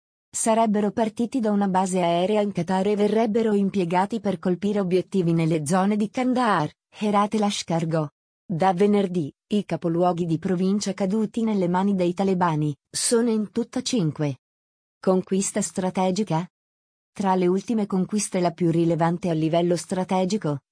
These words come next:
Kunduz. Con i suoi duecentosettantamila abitanti è considerata la porta d'ingresso alle province afghane del nord ricche di materie prime e per questo molto ambite. A livello logistico poi,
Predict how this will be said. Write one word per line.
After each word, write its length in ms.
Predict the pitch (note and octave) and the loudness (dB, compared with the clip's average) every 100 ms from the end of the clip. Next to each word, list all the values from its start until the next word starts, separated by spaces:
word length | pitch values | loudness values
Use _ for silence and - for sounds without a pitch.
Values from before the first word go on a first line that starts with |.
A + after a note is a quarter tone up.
| - | -8
Kunduz. 840 | - D4+ G#3 E3 D#3 D#3 - E3+ D3+ _ _ _ | 0 2 2 0 0 -2 -4 -6 -8 _ _ _
Con 220 | - A3 G#3+ | -6 -2 0
i 60 | |
suoi 220 | G#3 G3+ | 0 -2
duecentosettantamila 1400 | E3+ F#3+ F#3 G#3+ G#3+ A3 - A3 - F3 F#3 F#3+ F#3+ G3 | 2 2 2 0 0 -2 -4 -4 -2 -2 0 0 0 2
abitanti 600 | E3 D#3 D#3+ A3 A#3 A3+ | 0 0 0 0 0 -2
è 160 | G#3+ F#3 | -2 0
considerata 720 | F#3+ F3 G3+ F3 F#3+ G#3 G#3 | -2 -2 0 0 2 0 0
la 140 | F3 | 0
porta 360 | E3 F#3+ G#3+ A#3+ | 0 -2 -2 -2
d'ingresso 580 | G3 F#3 F#3+ G#3 - F#3+ | 0 0 0 -2 -2 0
alle 200 | E3 E3 | 0 0
province 500 | F#3+ F3+ F#3+ G3 G3 | -2 0 0 0 -2
afghane 500 | F3+ E3 D#3+ F3 F3+ | -2 -2 0 0 0
del 160 | F#3 | 0
nord 320 | G3 F#3 F3+ | 0 0 0
ricche 320 | F3+ F#3 - A#3 | 0 0 -2 -2
di 100 | G3 | 0
materie 440 | F#3+ F#3 E3 E3 | 0 2 0 0
prime 360 | E3 G3 G3+ G#3+ | 0 0 2 0
e 40 | |
per 200 | A3+ B3 | -2 -4
questo 400 | - C#4 - A3 | -2 -2 -2 0
molto 360 | G3+ G#3+ A3 C4+ | 2 2 0 -2
ambite. 600 | B3+ A#3 G#3 E3+ D#3 C3 _ _ _ | -2 0 0 -2 -4 -6 _ _ _
A 120 | G3 | -2
livello 420 | G#3+ A3+ F#3 G3+ A3+ | 0 0 2 2 2
logistico 720 | G#3+ F3+ G3 - - - B3 | 0 0 -2 -2 -6 -6 -4
poi, 480 | - A3+ E3+ C#3+ | 0 0 2 -2